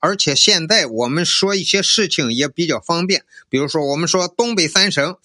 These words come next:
哎，就东北区、华北啊，就这样说下来，这六个大区在大家的头脑里还都有一些印象。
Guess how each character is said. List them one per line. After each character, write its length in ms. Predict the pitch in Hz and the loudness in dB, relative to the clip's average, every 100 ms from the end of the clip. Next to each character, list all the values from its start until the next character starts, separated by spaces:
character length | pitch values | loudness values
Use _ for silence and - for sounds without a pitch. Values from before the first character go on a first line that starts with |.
| - - - | -18 -18 -4
哎， 240 | 156 123 101 | -2 -2 -2
就 140 | 139 123 | -4 -2
东 240 | 156 139 | -2 -2
北 180 | 127 113 | -4 -2
区、 220 | - 151 | -2 -2
华 360 | - - 147 180 | -4 -4 0 0
北 320 | 147 135 165 _ | 0 -2 -4 _
啊， 300 | 120 131 113 - - - - | -4 -2 -2 -6 -14 -14 -4
就 180 | 190 185 | -2 0
这 140 | - | 0
样 200 | 285 160 | 0 0
说 300 | 117 - 165 | 0 2 2
下 220 | 156 143 110 | 0 -2 0
来， 300 | 113 143 - - | 0 -2 -4 0
这 160 | 160 | 0
六 320 | 147 196 254 190 | 0 0 -2 -2
个 80 | |
大 220 | 190 165 117 | -2 -2 0
区 280 | - 185 | 0 0
在 240 | 185 160 123 | 0 0 0
大 280 | - 147 123 | 0 -2 0
家 260 | 175 180 | 0 0
的 380 | 170 143 123 104 - - _ _ | 2 0 0 -4 -10 -20 _ _
头 220 | - 220 | -2 -2
脑 120 | 220 170 | -2 -2
里 200 | 143 - | -4 -6
还 300 | - 143 143 | -4 -2 0
都 180 | 143 131 | -2 -2
有 220 | 110 120 | -2 0
一 80 | 135 | 2
些 180 | 156 | 2
印 240 | 151 175 - | 2 0 0
象。 160 | 131 | -4